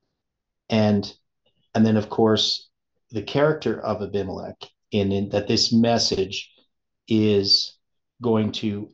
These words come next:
undermine the understanding of prophecy,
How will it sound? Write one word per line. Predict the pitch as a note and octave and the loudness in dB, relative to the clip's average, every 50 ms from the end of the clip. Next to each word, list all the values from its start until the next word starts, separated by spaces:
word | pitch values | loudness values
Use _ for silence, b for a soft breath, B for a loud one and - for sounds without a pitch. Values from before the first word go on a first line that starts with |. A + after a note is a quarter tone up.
| _ - | _ 2
undermine | C3 C3 C3+ B2+ B2+ B2+ B2 C3 C#3 C#3 C3 A#2 G2 F#2+ G#2 A#2 C3 - - _ _ _ _ _ - | 2 4 6 6 4 4 4 4 2 2 2 0 0 -2 -4 -4 -6 -8 -12 _ _ _ _ _ -4
the | A2 A2 | -2 0
understanding | A2 A2 G#2+ G2+ - - A#2 G#2 G#2 G#2+ G#2+ G#2+ G#2+ | 0 0 0 -2 -4 -4 -4 -2 -2 0 0 0 -2
of | G#2 - - | -4 -6 -6
prophecy, | - C#3+ C3+ C3+ C3+ C3+ - - - - - - - _ | -2 0 2 2 2 0 -2 -4 -4 -4 -6 -10 -18 _